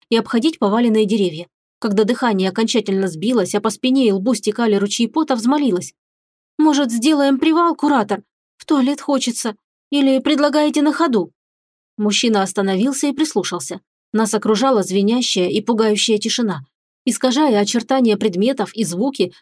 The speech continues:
туман, осточертевший до зеленых шмыров,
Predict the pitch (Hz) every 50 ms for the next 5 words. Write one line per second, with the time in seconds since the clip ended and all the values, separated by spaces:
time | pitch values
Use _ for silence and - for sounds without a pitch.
0 | _ _ - 240 233 294 320 302 233 - 214 - - 233 233 - 302 - - -
1 | 277 233 - - 190 180 214 208 262 254 262 240 208 208 208 - 277 311 330 247
2 | 185 -